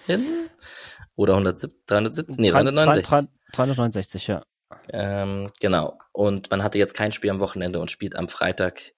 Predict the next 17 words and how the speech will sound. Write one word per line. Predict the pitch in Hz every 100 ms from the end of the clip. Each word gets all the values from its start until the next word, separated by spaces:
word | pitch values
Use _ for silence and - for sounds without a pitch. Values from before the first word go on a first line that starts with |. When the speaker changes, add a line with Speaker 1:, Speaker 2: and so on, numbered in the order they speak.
| -
Speaker 1:
in | 139 127
Wolfsburg. | 92 - - 156 - - _ _ _ _ _ _ _ _ _ _ _ _ - - - _ -
Speaker 2:
Ja. | 107 104 101 - _ _ _ _ _ _ _ _ _ _ _ _ _ _ _ -
Ist | - -
halt | 110
schade, | - 101 104
ne? | 95 104 -
<laughs> | 185 247 233 254 - - - - 302 - - 302 240 - 240 - - - - - - -
Das | 143 147
hat | 170
schon | - 160
im | 151
Pokal | 160 147 143 143
keinen | 135 123
Spaß | - 117 -
gemacht. | 107 107 - -
Ähm, | 107 101 101